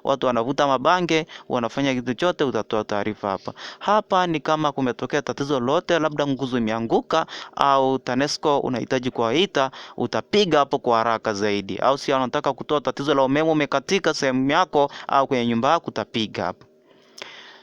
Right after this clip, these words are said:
Hapa ni kama unahitaji kupiga ile namba mia moja, utapiga hapo kwa haraka kwa sababu hii ni automatic, au si utapiga chap na utawasiliana nao. Hapa ni kama unahitaji kuangalia salio lako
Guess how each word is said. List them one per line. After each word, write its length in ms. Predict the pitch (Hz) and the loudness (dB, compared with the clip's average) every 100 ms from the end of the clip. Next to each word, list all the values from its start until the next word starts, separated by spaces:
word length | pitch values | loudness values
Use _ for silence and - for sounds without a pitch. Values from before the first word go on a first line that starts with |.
| - _ _ | -20 _ _
Hapa 560 | - 226 - 196 185 196 | -2 0 2 2 2 0
ni 160 | 151 | -2
kama 280 | 135 160 170 | 0 0 2
unahitaji 640 | 151 131 139 131 185 185 165 | 0 0 0 2 2 2 0
kupiga 380 | 147 185 160 | 0 0 2
ile 120 | 160 156 | 2 4
namba 260 | 160 156 | 2 0
mia 200 | 143 135 | 0 2
moja, 420 | 147 190 151 131 | 2 2 2 0
utapiga 580 | 127 117 113 - 208 160 | -2 -4 -4 0 2 4
hapo 200 | 151 151 | 2 2
kwa 200 | - 120 | 0 2
haraka 240 | 123 135 123 | 4 2 2
kwa 100 | 117 | 0
sababu 300 | 131 156 131 | 0 0 2
hii 400 | 165 202 180 - - - | 4 4 2 -2 -8 -2
ni 200 | 139 131 | 0 2
automatic, 1080 | 127 123 - 110 117 113 - 107 - 92 - | 0 0 0 0 2 0 -2 -4 -4 -8 -6
au 180 | - 131 | -2 -2
si 240 | - 131 104 | 0 -2 -2
utapiga 480 | - 107 - 170 | -4 -2 0 0
chap 280 | - 156 143 | 2 0 2
na 120 | 131 | 0
utawasiliana 920 | 113 113 110 - 113 117 117 113 104 107 - - | 0 2 0 0 -2 0 2 0 0 -2 -10 -8
nao. 500 | 101 104 110 101 92 - _ _ _ _ _ _ - - - | -2 0 2 2 -2 -8 _ _ _ _ _ _ -16 -16 -12
Hapa 520 | - 208 208 196 180 175 | 0 2 2 4 4 4
ni 120 | 147 | 0
kama 200 | 151 151 | 2 2
unahitaji 400 | 143 135 143 135 | 0 0 -2 0
kuangalia 540 | 131 120 117 131 131 | -2 0 2 2 2
salio 340 | - 117 110 107 | 0 0 2 4
lako 540 | 147 160 - 139 | 4 2 2 2